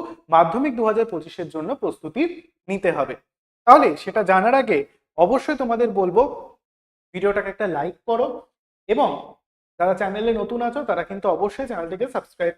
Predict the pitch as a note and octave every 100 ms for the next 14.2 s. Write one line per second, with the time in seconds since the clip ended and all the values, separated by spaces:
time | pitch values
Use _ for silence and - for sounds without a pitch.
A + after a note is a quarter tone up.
0 | _ F3+ C4+ - _ _ _ _ - F3
1 | A#3+ D4 G3+ F#3 F#3+ G3+ G#3+ A3 F3 -
2 | G3+ F#3+ F#3+ G#3 G#3 G3+ G3 G3 G#3 E3+
3 | D#3+ F#3+ A3 A3 A3 B3 F#3 E3+ A3 A#3
4 | G#3 A#3 F3+ C#3 D#3 F3 F#3+ G3 - D3+
5 | - _ F3+ F#3 C#3 C3 _ _ _ _
6 | _ _ _ - A#3 E4 G3 D3+ - _
7 | _ G3 C4 G#3 G#3+ - _ F#3 C4 C4+
8 | - F3 G3+ A#3+ A#3+ B3 D4+ C4 D#3+ C#3
9 | A2 _ _ _ _ _ _ - A3 C#4+
10 | D4+ D4+ C4+ A3+ A3+ A#3 A#3+ B3 F#3+ F#3+
11 | G#3 A#3+ - D#3+ D3+ D3 F3+ G3+ E3+ C3
12 | - - _ _ _ _ _ G3+ C4 C4+
13 | C4+ - C#3 - _ _ _ _ E3+ F3
14 | C4 D#4+